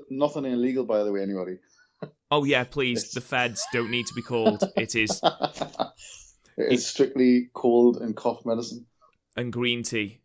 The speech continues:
Speaker 2: Don't forget the
Speaker 1: Yeah.
Speaker 2: green tea. Um, ladies and gentlemen, we are here, of course, to talk about Impact's offering from the eighteenth of January, the last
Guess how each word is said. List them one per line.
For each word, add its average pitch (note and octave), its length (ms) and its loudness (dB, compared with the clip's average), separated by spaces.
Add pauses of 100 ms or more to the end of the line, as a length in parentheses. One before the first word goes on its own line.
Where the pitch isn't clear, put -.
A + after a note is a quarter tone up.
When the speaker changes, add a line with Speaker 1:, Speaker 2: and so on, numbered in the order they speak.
(100)
Speaker 2:
Don't A#2 140 0
forget B2 220 -4
the G#2+ 60 2
Speaker 1:
Yeah. G2+ 80 4
Speaker 2:
green B2 260 -2
tea. G#2+ 340 -6 (1040)
Um, D3+ 320 6
ladies E3 260 4
and D3+ 80 -4
gentlemen, C3+ 280 0
we C#3 140 0
are C3 40 0
here, B2 200 2
of - 140 -6
course, A#2 360 -2
to A#2 100 -8
talk A2+ 260 -4
about G#2+ 360 -4 (120)
Impact's D3+ 540 -2
offering A#2 420 -4
from A#2 220 -6
the A#2 160 -6 (100)
eighteenth B2+ 720 -4
of G#2+ 260 -6
January, A2+ 440 -4
the C#3 160 -2
last D3+ 540 0